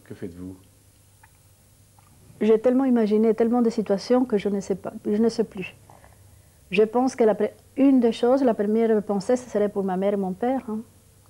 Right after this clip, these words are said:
Speaker 2: Parce que mon père, tous les jours, il se levait à six heures du matin, il mettait la radio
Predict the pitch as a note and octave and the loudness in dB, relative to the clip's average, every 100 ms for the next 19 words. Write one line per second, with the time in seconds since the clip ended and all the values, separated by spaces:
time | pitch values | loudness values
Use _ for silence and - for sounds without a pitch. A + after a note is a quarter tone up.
0 | _ _ _ _ - _ F#3 F3+ F#3+ F#3+ | _ _ _ _ -20 _ -4 0 0 0
1 | F#3+ B3+ B3+ B3+ A#3 G#3+ A3+ B3+ B3 A3 | 2 0 2 2 4 4 2 2 0 0
2 | A3 G#3 G#3 - G3 F#3+ B3+ B3 B3+ A#3+ | 0 2 0 -2 -6 -6 -6 0 -2 0
3 | A3 G3 F#3+ F#3+ A#3 C#4+ - - - - | -4 -4 -4 -4 -4 -8 -18 -20 -20 -20
4 | _ G3+ F#3+ G3+ G#3 A#3+ G#3+ G#3+ G3 G3 | _ -2 0 0 2 4 2 0 0 0
5 | G#3+ C#4 | 0 -2